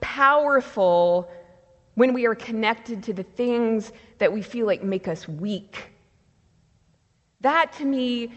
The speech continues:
is something that I wanted to grapple with. I think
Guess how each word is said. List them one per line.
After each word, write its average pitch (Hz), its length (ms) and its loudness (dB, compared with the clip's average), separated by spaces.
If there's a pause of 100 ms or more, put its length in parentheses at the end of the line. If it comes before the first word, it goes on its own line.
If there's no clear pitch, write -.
(140)
is 220 200 -2
something 214 640 0 (200)
that 202 120 6
I 196 120 2
wanted 196 320 -4
to - 80 -10
grapple 156 420 -2
with. 139 260 -8 (1800)
I 233 120 4
think 320 440 -6